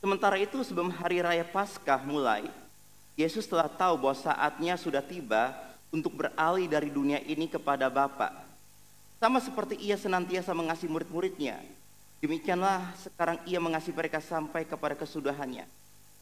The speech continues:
Mereka sedang makan bersama. Kalau saudara bahwa Tuhan suka, suka makan? Jadi kalau saudara suka kumpul dan suka makan, saudara mengikuti Tuhan. <laughs> Dan kemudian,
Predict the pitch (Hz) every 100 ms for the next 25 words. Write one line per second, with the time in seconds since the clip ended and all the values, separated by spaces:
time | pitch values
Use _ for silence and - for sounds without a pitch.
0 | - - 226 247 320 175 160 151 143 160
1 | 143 131 113 101 123 165 - - - -
2 | - 196 233 226 208 185 185 190 190 180
3 | 185 175 - - - 175 170 165 190 202
4 | - - - - - - - - - 185
5 | 180 180 175 170 - 151 - 160 165 185
6 | 160 - 156 151 151 190 196 190 - -
7 | 156 175 180 165 175 170 160 147 110 101
8 | - - - - - - - - - 156
9 | - - - - - - - - - -
10 | - 302 277 269 269 - - - 196 196
11 | 233 254 262